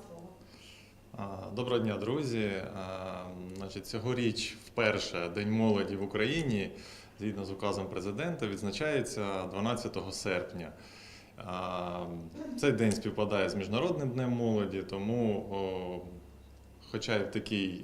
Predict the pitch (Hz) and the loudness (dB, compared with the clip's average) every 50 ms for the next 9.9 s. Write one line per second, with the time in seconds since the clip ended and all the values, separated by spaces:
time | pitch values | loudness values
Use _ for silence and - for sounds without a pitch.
0 | 98 98 95 - - - 82 - 123 147 175 175 175 - 143 127 120 - 120 113 | -4 -6 -4 -4 -4 -6 -2 2 2 4 4 4 2 2 0 0 2 2 2 4
1 | 113 113 110 110 - - - - - - - - - - - - - 117 113 113 | 4 4 2 2 0 -4 -6 -8 -8 -10 -10 -12 -14 -16 -10 0 2 4 4 4
2 | 110 104 104 104 101 104 98 101 107 120 147 170 165 143 120 110 - 117 101 98 | 4 4 2 2 2 0 0 0 0 2 2 2 2 2 2 2 2 2 2 2
3 | 104 113 113 110 107 101 - - - - - - - - - - - - - 104 | 4 2 2 2 2 0 -2 -6 -12 -16 -16 -16 -14 -14 -14 -14 -14 -10 -10 -8
4 | 101 110 107 104 - 139 123 113 110 104 101 - - 95 92 - - 123 127 - | -2 0 0 0 0 0 0 0 0 0 -2 -2 -4 -6 -6 -2 0 0 0 2
5 | 107 - - 110 107 107 104 98 95 90 85 78 73 73 - - - - - - | 0 -2 0 2 2 2 2 2 0 -2 -2 -4 -6 -10 -14 -18 -18 -18 -16 -16
6 | - - - - - - - - - - 104 101 95 95 101 104 - - 170 147 | -14 -14 -12 -12 -12 -14 -14 -16 -8 -2 0 2 4 4 2 2 2 2 2 4
7 | 147 147 143 143 143 143 131 120 - 123 131 131 123 104 98 98 107 113 110 131 | 6 6 6 6 6 4 2 0 2 4 6 6 6 6 4 2 2 4 6 6
8 | 127 117 113 107 - 120 117 117 127 185 196 190 - 135 117 - 113 107 - - | 6 8 8 6 6 4 2 2 2 2 0 0 0 -2 -2 -2 -2 -4 -2 -4
9 | 117 107 107 104 101 98 95 95 104 107 104 101 98 92 90 87 85 87 | -2 0 0 0 0 -2 -2 0 0 0 2 2 2 2 0 0 -2 -2